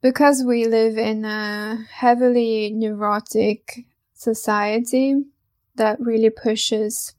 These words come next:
work hard, don't rest, you know, really pushes working yourself down to the bone and not prioritizing your own well-being. Well, it's shifting a little bit now,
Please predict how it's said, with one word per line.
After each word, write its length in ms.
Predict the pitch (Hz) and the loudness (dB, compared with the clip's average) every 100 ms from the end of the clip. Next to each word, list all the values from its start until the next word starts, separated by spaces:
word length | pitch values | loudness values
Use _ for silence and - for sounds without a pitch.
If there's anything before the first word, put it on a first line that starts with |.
| _ _ _ - | _ _ _ 0
work 360 | 233 226 233 | 4 4 2
hard, 640 | - 240 220 220 214 233 240 | -2 2 4 4 2 0 0
don't 340 | 220 214 220 | 0 -2 -2
rest, 680 | 220 214 220 247 - - - _ - - - - _ _ - | 0 2 0 -2 -6 -8 -14 _ -20 -20 -20 -20 _ _ 0
you 140 | 233 | 2
know, 220 | 226 226 | 2 0
really 300 | 226 240 233 | 2 4 4
pushes 600 | 233 240 226 233 220 - - _ | 4 0 2 2 2 0 -12 _
working 500 | 262 226 233 233 226 | 2 2 4 2 2
yourself 520 | 214 233 - 220 220 | -4 -2 2 2 2
down 260 | 220 214 226 | 0 0 -2
to 140 | 220 | 0
the 100 | 214 | 2
bone 480 | 220 214 214 226 226 | 2 0 0 -2 0
and 760 | 226 220 214 214 214 214 214 349 _ _ - _ - | 0 0 -2 -6 -6 -6 -6 -8 _ _ -20 _ -2
not 540 | 226 220 220 - - _ _ - | 2 2 0 -6 -14 _ _ -2
prioritizing 800 | 233 220 226 226 247 226 226 220 | 2 2 2 0 0 0 0 -2
your 120 | 233 | 0
own 240 | 226 262 | 4 6
well-being. 540 | 240 214 220 220 220 220 | 6 4 2 0 0 2
Well, 260 | 214 214 - | 2 2 2
it's 180 | 233 | 0
shifting 520 | - 254 247 - 220 214 | 2 2 2 -2 -4 -2
a 40 | |
little 200 | 214 214 | -2 0
bit 240 | 220 220 | 0 0
now, 520 | 226 220 220 220 226 | 0 -2 0 0 0